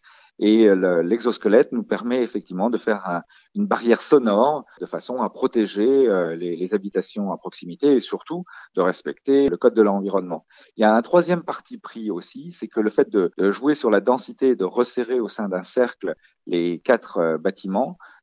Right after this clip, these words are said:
nous permettait, tout en étant, euh, compatible avec les obligations du, euh, P L U, du plan local d'urbanisme de pleine commune,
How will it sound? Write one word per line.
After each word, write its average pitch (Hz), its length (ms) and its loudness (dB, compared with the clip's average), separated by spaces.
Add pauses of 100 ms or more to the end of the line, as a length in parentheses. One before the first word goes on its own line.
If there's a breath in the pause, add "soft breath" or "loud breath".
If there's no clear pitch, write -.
nous 113 140 -4
permettait, 143 800 0 (240)
tout - 160 -8
en 120 100 0
étant, 110 520 -4
euh, 80 180 -4 (220 soft breath)
compatible 113 520 -2
avec 87 300 0
les 87 180 -8
obligations 107 640 -4
du, 82 300 -8
euh, 80 160 -4
P 92 100 -4
L 101 160 0
U, 160 120 -2
du 120 100 -8
plan - 180 -6
local 95 320 -2
d'urbanisme 92 680 -8
de - 60 -18
pleine 85 220 -12
commune, 143 440 -8